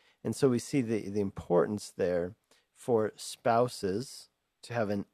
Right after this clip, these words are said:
independence on the one hand from their parents, but also even within the marriage relationship. Like, it's important for the husband and wife to have a relationship with God and not develop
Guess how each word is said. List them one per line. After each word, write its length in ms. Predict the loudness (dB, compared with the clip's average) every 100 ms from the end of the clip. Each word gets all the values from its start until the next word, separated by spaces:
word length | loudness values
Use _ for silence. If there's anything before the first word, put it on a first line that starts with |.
| _
independence 1040 | 0 2 2 0 -2 2 2 2 -6 -18 -8
on 120 | -4 -2
the 80 |
one 200 | 0 0
hand 320 | 0 0 0 -4
from 500 | -2 0 0 -4 -10 _
their 340 | -2 0 0 -4 _ _ -4
parents, 600 | 2 4 2 -2 -12 -20 _ _ _ 2
but 120 | 8
also 240 | 8 8 0
even 240 | 4 4
within 260 | 4 4 4
the 60 |
marriage 340 | 4 4 2 0
relationship. 920 | 0 2 0 -2 -8 -8 -8 -8 -4
Like, 180 | -6 -6
it's 140 | -4
important 500 | -4 0 4 4 2
for 140 | -4 -2
the 160 | -2
husband 400 | 0 -2 0 -2
and 100 | 2
wife 240 | 0 0 -4
to 80 |
have 160 | -8 -4
a 60 | -4
relationship 720 | -2 -2 -2 -8 -10 -10 -8
with 180 | -12 -4
God 460 | 4 6 4 0 -10 _ _ -20 _ -10
and 180 | -4 0
not 240 | 0 0
develop 680 | -4 -8 -2 2 2 2